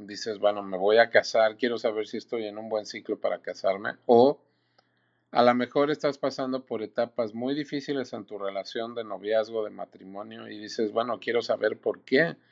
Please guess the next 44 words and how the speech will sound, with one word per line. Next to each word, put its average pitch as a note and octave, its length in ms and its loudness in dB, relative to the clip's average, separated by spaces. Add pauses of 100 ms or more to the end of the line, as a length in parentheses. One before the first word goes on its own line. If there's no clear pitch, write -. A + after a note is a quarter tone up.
(200)
por G#2+ 140 -2
qué - 100 2
me B2+ 140 6
está B2+ 260 4
pasando B2 420 2
lo A2 120 -2
que G#2+ 80 -8
me G2 100 -8
está - 220 -4
pasando, A2+ 340 -4
por G2+ 140 -4
qué C3 100 6
las C3 220 6
cosas B2 280 2
no A#2 200 0
salen A#2+ 400 2
tan G#2 240 -2
bien. A#2+ 280 -4 (760)
Porque C3 300 4
hay E3+ 160 0
años E3 320 -8
en C3 140 -10
los A#2 140 -12
que B2 120 -8
gano C#3 300 -6
mucho E3 640 -4
dinero C3 540 -6
y C3+ 100 -4
años D3+ 340 -6
en A#2+ 160 -14
los G#2 200 -20
que G#2+ 180 -18
no C3+ 340 -6
se D3 160 -6
gana C3 320 -6
dinero G#2+ 460 -12
y G2+ 60 -16
son C#3+ 220 -2
más D3 220 -2
gastos C3+ 420 0
que G#2 140 -8
ganancias. G#2+ 800 -10 (760)
Puede C#3 180 10
existir A#2 600 -6